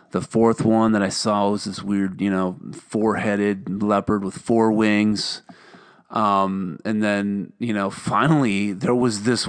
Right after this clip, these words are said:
this next thing, and it was like, there's no way to describe it, um, except to say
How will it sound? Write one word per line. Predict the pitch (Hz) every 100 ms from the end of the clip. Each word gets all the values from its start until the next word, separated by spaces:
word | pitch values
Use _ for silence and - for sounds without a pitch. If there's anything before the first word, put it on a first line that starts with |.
| 110
this | 139 123 - -
next | 120 120 143 - -
thing, | - 131 135 127
and | 123 127
it | 120
was | 127 104 110 -
like, | 117 - - 87 110 -
there's | 120 98 127 120 101
no | 127 131
way | 127 120 120
to | - - 117 113 107
describe | 113 104 - 120 120 87
it, | - _ -
um, | 107 104 101 98 -
except | 117 - 113 -
to | 110
say | - 107 104 104 101